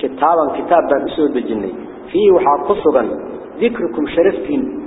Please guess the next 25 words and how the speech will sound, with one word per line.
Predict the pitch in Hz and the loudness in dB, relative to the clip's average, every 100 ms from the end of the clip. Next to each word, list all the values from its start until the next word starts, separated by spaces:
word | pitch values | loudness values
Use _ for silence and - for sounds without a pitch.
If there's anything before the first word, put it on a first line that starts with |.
| - - - - | -12 -14 -16 -2
بالله | 127 127 110 | 0 2 0
سبحانه | 107 117 104 | -2 -2 0
وتعالى. | - 107 - - - - - - - - - - | 2 2 0 -12 -16 -18 -20 -20 -20 -20 -14 0
إلهي | 190 196 170 | 4 4 6
بعد | 151 - - - - - | 2 0 -10 -14 -6 0
أمده | 196 208 220 180 - | 2 6 6 4 2
كلا | 156 156 - - - - | 2 0 -6 -14 -10 -2
إذن | 147 147 | -2 0
كدرت | 175 147 143 | 0 0 0
الرسول | 143 131 - 175 | -4 -4 -2 0
يصدره | 165 165 147 - 160 139 | 0 0 -2 0 2 2
اللقد | 143 151 233 226 | 0 0 2 2
إن | 202 180 | 2 -2
كتاب | - 180 | -4 -4
أسود | - 156 135 120 | -4 -2 -2 -4
الجنة. | 131 131 - - - - - - - - - - | -4 -4 -6 -12 -14 -16 -18 -18 -20 -20 -14 -8
رسول، | 208 247 185 | -2 0 0
رسول | - - 180 - | -2 -4 -2 0
كان | 160 143 | 0 0
كوري، | 170 156 135 123 - - - - - | 2 4 4 2 -2 -6 -10 -10 -4
لقد | 165 175 202 208 | 2 4 4 4
أسود | 185 143 - - | 2 0 -4 0
دريم | 139 151 | 4 4
ويجا | 135 135 135 131 | 4 4 4 2
دحوه. | 127 117 | 0 -2